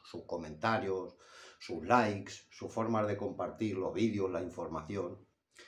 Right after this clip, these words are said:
en el canal de Macapeta. Hoy vamos a hacer lo propio con otro de los países más importantes por su aporte.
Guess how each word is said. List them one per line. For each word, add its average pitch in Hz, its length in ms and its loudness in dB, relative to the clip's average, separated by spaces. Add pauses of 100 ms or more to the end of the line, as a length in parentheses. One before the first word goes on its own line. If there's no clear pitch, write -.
(220)
en 85 100 -2
el 90 140 -2
canal 98 320 0
de 95 320 0
Macapeta. - 680 -6 (200)
Hoy 127 640 0
vamos 101 280 2
a 104 60 4
hacer 104 180 2
lo 104 160 2
propio 104 640 0 (160)
con - 200 -6
otro 90 540 -2
de 90 60 -2
los 90 140 -2
países 101 340 0
más 101 160 0
importantes 92 580 -2
por - 220 -6
su 87 120 0
aporte. - 540 0